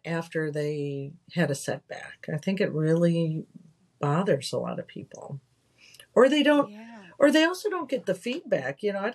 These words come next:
Speaker 1: don't know if, if there's a lot of positive feedback that happens in the workplace as much anymore as it used to happen, at least for me, you know.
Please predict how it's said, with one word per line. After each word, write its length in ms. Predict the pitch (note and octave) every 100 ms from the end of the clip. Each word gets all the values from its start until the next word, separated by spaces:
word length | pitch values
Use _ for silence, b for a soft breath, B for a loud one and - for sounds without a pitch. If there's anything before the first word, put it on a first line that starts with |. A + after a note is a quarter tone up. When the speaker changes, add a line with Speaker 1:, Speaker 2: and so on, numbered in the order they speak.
| -
Speaker 1:
don't 180 | - F#3+
know 580 | E3+ D#3+ D3+ F#3 E3 C#3+
if, 320 | D#3 D3+ C#3 C3+ _ _ - - -
if 260 | - E3 -
there's 260 | D#3+ D#3 C3+
a 60 |
lot 240 | C3 C3+ C#3+
of 60 |
positive 600 | - C3+ C3+ - C#3+ C3
feedback 480 | - C#3 C#3+ C#3+ B2+
that 140 | B2+
happens 440 | C#3 A#2 C#3+ C#3+ -
in 80 | D3+
the 60 |
workplace 640 | D3+ D#3 - F3 E3 E3+ -
as 180 | D#3 E3+
much 220 | E3 -
anymore 540 | E3+ E3+ E3 D#3+ E3+ B B B B -
as 160 | D3 C#3+
it 120 | C#3
used 240 | D#3 D3
to 100 | E3+
happen, 520 | D3 C#3 - D#3+ C#3+ -
at 80 | D3+
least 260 | C#3 C#3 -
for 180 | D#3 C#3+
me, 440 | C3+ A#2+ D3 F3+
you 100 | D3+
know. 340 | D3+ D#3 F3